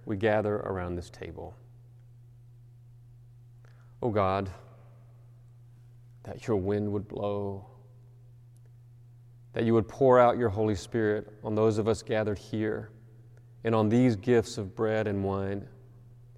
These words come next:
and that you would make them be for us the body and blood of Christ, so that m-, we might be for the world the body of Christ redeemed by his blood. Make us one with your Spirit, make us one with each other."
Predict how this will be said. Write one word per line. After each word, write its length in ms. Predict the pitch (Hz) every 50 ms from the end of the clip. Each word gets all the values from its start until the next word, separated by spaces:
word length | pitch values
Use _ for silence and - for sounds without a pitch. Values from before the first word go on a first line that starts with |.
| - - - - - - - - - - - - - - - - - -
and 80 | 120 110
that 120 | 117 110
you 120 | 131 127 135
would 240 | 127 113 101 - - - - - - -
make 220 | 120 135 156 143
them 200 | 139 127 120 110
be 180 | 110 135 147 143
for 240 | - - 127 -
us 400 | - 120 131 123 107 - - -
the 120 | - - 104
body 380 | 95 117 113 120 123 123 117
and 120 | 113 110 98
blood 220 | 110 117 117 113
of 140 | 107 95 -
Christ, 500 | - - - 117 117 104 92 - - -
so 160 | - - 123
that 120 | 104 107 113
m-, 180 | 117 110 110 110 -
we 320 | 127 123 139 156 170 175
might 300 | 165 143 131 135 127 123
be 180 | 113 117 117 117
for 160 | - - 113
the 100 | 101 101
world 460 | 98 107 113 117 107 98 95 95 90
the 60 | 98
body 320 | 92 - 110 113 117 113 110
of 120 | 104 98
Christ 440 | - - - 117 113 107 98 - -
redeemed 600 | - 117 104 95 95 113 113 120 123 120 110 101
by 180 | - 110 107 104
his 160 | 101 98 92
blood. 440 | - - - - - - - - - - - - - - - - - - - - - - - - - - - - - - - - - - - - -
Make 200 | 113 127 139 -
us 140 | - 113 120
one 400 | 117 117 127 135 143 147 151 139
with 180 | 123 113 -
your 100 | - 113
Spirit, 480 | 95 - - - 135 127 131 127 120 -
make 200 | 110 117 110 -
us 200 | 120 107 - -
one 260 | 110 120 127 135 131
with 160 | 117 110 -
each 240 | 123 117 113 - -
other." 420 | 104 101 113 110 104 87 - -